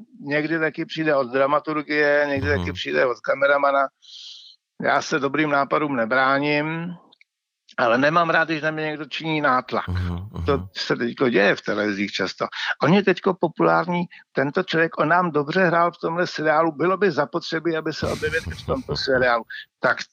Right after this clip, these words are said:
Speaker 1: to teda já vždycky rostu. To
Speaker 2: Mhm.
Speaker 1: místo, aby se zamýšleli lidi, jestli to uhraje ten člověk
Speaker 2: Mhm.
Speaker 1: a jestli bude dobrý, tak najednou hrajou jiný role než umělecký.
Speaker 2: Mhm.
Speaker 1: Najednou
Speaker 2: Mhm.
Speaker 1: jsou jiný požadavky než umělecký a tam já jsem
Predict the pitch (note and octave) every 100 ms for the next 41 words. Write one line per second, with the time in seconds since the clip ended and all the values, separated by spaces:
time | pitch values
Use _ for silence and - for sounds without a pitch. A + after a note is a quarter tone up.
0 | _ - B2+ - D#3 D3+ D3+ D3 C3+ C3+
1 | - C3+ B2+ - - - - C3 B2 B2
2 | B2 C3 - D3+ D3+ - D3+ C3 C#3 C#3+
3 | B2+ C#3+ D3 D3 C#3 C#3 D3 C3 D3+ D3
4 | C3+ A#2+ A2+ A2+ G#2 G#2+ B2 A2 - A#2+
5 | A2+ A2+ A#2+ - D2+ D#2 D#2+ F2+ - -
6 | A2 B2 - C3+ B2 C#3 C3+ B2 A#2+ B2+
7 | C3+ C3 A#2 - - - A#2 B2+ C3 C3
8 | B2 C3+ C#3 B2+ B2 E3 F3+ G3+ F#3+ D#3+
9 | E3 E3 D#3 - E3+ E3+ C#3 G#2+ - E2
10 | D#2+ E2 A2 D3 D3 D#3+ C#3+ D#3+ D3+ C#3+
11 | D3 C3+ D#3+ D#3+ C#3+ D3+ D3 D#3+ D#3 -
12 | C#3+ C#3+ B2 - A#2 A2+ C#3+ C3+ C3+ C3+
13 | B2+ -